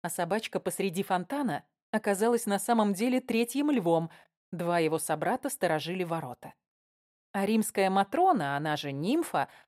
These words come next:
оказалась римским легионером. А почему нет воды в фонтане? Фонтан не работает уже лет семьдесят.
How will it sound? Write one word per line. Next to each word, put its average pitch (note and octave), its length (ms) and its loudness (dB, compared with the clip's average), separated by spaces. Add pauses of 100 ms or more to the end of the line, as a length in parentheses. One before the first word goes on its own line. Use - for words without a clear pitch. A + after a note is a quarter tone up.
(140)
оказалась E3+ 580 2
римским D#3 420 0
легионером. B3+ 720 0 (840)
А G#3 300 0 (100)
почему A3+ 420 2
нет G#3+ 280 2
воды F#3+ 260 0
в - 60 -10
фонтане? D3 560 -10 (640)
Фонтан E3 600 4
не G3+ 120 4
работает E3 600 6
уже E3 300 2
лет F3 260 2
семьдесят. C4 800 -2